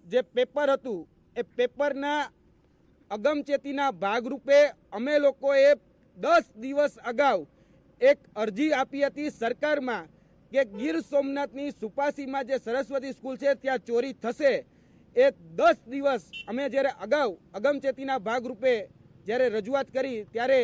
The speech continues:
અમારી રજૂઆત માનવામાં ન આવી. ત્યારબાદ બે હજાર ઓગણીસમાં જે પેપર ફૂટ્યું, એ પેપર ફૂટ્યા બાદ જે એસ આઈ ટીની રચના થઈ, એ એસ આઈ ટીની રચનામાં અમે ચાલીસ જેટલી સ્કૂલનું એક લિસ્ટ આપ્યું હતું.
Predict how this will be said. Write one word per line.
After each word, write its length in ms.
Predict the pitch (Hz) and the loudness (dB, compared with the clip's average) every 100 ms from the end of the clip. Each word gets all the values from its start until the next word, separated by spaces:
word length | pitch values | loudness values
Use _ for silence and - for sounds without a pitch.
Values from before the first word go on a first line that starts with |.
| 214 | 0
અમારી 340 | 202 247 254 226 | -8 -6 -4 -4
રજૂઆત 300 | 190 247 254 | -4 -4 -4
માનવામાં 460 | 214 214 247 247 226 | -6 -10 -8 -8 -8
ન 40 | 202 | -4
આવી. 420 | 277 262 220 180 _ _ - | -2 -2 -4 -10 _ _ -4
ત્યારબાદ 520 | 247 254 214 254 247 - _ _ | -2 -2 -2 -2 -2 -6 _ _
બે 120 | 175 254 269 214 | 0 2 2 0
હજાર 200 | 262 269 233 - | 0 0 -4 -10
ઓગણીસમાં 640 | 214 247 269 254 254 214 156 | -8 -8 -8 -6 -6 -6 -4
જે 120 | 220 | -4
પેપર 420 | 247 233 247 262 247 - | 0 0 0 -2 -4 -4
ફૂટ્યું, 520 | 226 247 302 302 170 - - | -8 -2 0 0 -2 -8 0
એ 120 | 277 | 0
પેપર 460 | - 254 254 294 285 - | 2 0 0 0 -2 -4
ફૂટ્યા 420 | 220 247 285 240 185 | -12 -2 -2 -2 -4
બાદ 260 | 220 302 254 - 170 | -2 0 -2 -6 -2
જે 100 | 269 - | 0 0
એસ 220 | 240 - | -4 2
આઈ 140 | 339 | 2
ટીની 280 | 277 311 302 | 2 -2 -2
રચના 360 | 269 254 254 240 | -2 -2 -4 -6
થઈ, 240 | 233 208 156 _ - | -4 -6 -6 _ 0
એ 140 | 240 240 | 2 2
એસ 120 | 294 | 0
આઈ 140 | 277 | -4
ટીની 320 | 220 285 294 | -2 -4 -2
રચનામાં 640 | 233 240 254 262 269 269 214 _ | -2 -4 -2 -2 0 -2 -2 _
અમે 260 | 226 285 233 165 _ _ _ | -4 -2 -2 -6 _ _ _
ચાલીસ 420 | 220 233 320 339 - 185 | -4 -2 0 0 -2 -6
જેટલી 300 | 254 262 294 | -6 -4 -8
સ્કૂલનું 560 | - - 277 269 262 220 | -8 -8 -6 -6 -6 -4
એક 80 | 254 208 | -6 -6
લિસ્ટ 420 | 175 214 302 - | -8 -4 -4 -4
આપ્યું 380 | 262 254 247 240 | -6 -4 -2 -2
હતું. 280 | - 254 | -2 -8